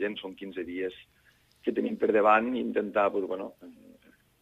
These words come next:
que, que treballin a poc a poc i, i vagin recuperant-se perquè, veure, eh, pues, mos fan falta, eh? Veure, tota la gent que està lesionada fa falta, eh?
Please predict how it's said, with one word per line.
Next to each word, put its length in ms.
que, 640
que 320
treballin 420
a 80
poc 160
a 60
poc 340
i, 380
i 80
vagin 480
recuperant-se 560
perquè, 280
veure, 180
eh, 220
pues, 220
mos 160
fan 160
falta, 240
eh? 100
Veure, 220
tota 220
la 100
gent 160
que 80
està 140
lesionada 400
fa 80
falta, 320
eh? 80